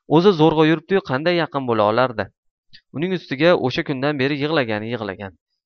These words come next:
Shunday deb xotini uyiga qaytdi. Hazrat Rasululloh sollallohu alayhi vasallam Hilolning xotiniga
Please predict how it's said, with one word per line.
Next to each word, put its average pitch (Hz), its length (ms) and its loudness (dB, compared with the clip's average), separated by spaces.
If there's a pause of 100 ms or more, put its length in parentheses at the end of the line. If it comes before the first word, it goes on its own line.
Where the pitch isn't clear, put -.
Shunday 170 320 0
deb 151 160 0
xotini 117 480 -2
uyiga 101 320 -6
qaytdi. - 380 -12 (380)
Hazrat 139 320 -2
Rasululloh 135 400 0
sollallohu 131 400 0
alayhi 123 160 2
vasallam 143 360 0 (240)
Hilolning 160 440 0
xotiniga 151 540 -2